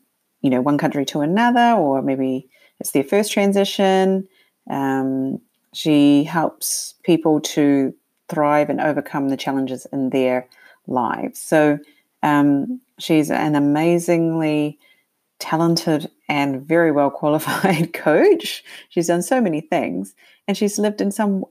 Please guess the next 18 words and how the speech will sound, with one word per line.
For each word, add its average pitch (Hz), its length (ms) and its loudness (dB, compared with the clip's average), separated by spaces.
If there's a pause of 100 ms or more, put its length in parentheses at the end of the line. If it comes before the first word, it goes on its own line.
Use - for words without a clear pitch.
amazing 151 540 -2
countries - 400 -8
as 143 200 -8
well, 127 340 -4
like, 135 220 -8
all 165 160 2
over 151 180 0
the 143 80 -4
world. 131 380 -2 (420)
And 156 520 -2 (680)
so 156 260 0
in 185 200 -2
this 196 280 -4
episode, 170 420 -4
you 147 60 -2
get 160 180 -2
to 180 60 -8
hear 160 360 0